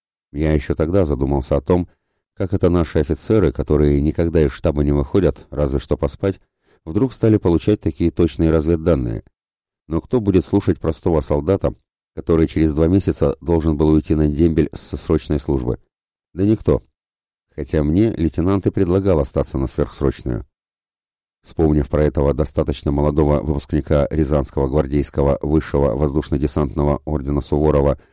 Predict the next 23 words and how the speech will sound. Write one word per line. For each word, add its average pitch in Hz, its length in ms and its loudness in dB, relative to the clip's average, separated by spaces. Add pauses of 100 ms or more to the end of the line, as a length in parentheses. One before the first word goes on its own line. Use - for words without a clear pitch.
(200)
дважды 78 380 0
краснознаменного 73 960 0
командного 73 580 -2
училища 73 640 -2 (260)
имени 80 440 2
генерала 76 520 2
армии 73 300 2
Маргелова, 71 680 0 (440)
я 92 160 -2
тихо - 280 -2
скрипнул 85 420 0
зубами. 65 440 -2 (640)
Этот 95 220 -4
молодой 95 360 4
парень 98 340 4
буквально 90 500 2
десять 85 400 -2
минут 85 240 0
назад, 82 460 0 (100)
прямо 71 240 -4
на 69 100 -2
моих 69 240 -2
руках, 90 400 -2